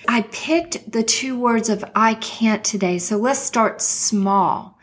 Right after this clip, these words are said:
and let's start getting a grip on what we're actually creating, and let's start saying, "I can."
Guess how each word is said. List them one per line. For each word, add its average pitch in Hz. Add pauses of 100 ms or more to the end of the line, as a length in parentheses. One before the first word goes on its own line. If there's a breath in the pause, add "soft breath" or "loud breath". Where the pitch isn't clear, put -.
(460 loud breath)
and 220
let's 254
start 233
getting 240
a 202
grip 208
on 196
what 196
we're 190
actually 214
creating, 196 (280 loud breath)
and 226
let's 247
start -
saying, 220
"I 196
can." 226